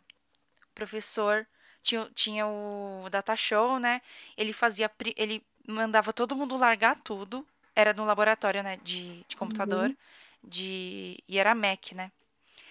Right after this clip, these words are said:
Speaker 2: Sim.
Speaker 1: Já complica mais um pouco. Já dá uma complicadinha a mais. E
Speaker 2: Tudo bem que aí a
Speaker 1: aí
Speaker 2: gente já tinha uma experiência de alguns semestres aprendendo os
Speaker 1: É.
Speaker 2: commands.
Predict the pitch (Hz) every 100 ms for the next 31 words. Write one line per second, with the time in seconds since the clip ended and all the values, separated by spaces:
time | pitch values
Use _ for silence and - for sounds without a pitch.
0 | - - _ - - 202 196 190 202 -
1 | 202 233 269 262 269 277 285 226 190 -
2 | 185 - 190 202 202 214 247 262 269 262
3 | - 240 240 269 247 - - _ - -
4 | - _ _ 220 208 202 208 233 254 285
5 | 285 285 277 302 320 _ _ _ _ -
6 | 262 247 - 262 302 330 - 302 302 262
7 | 269 277 269 269 240 269 254 240 240 247
8 | - 262 269 - _ _ _ _ _ _
9 | _ - - 233 220 226 254 - - 226
10 | 226 247 330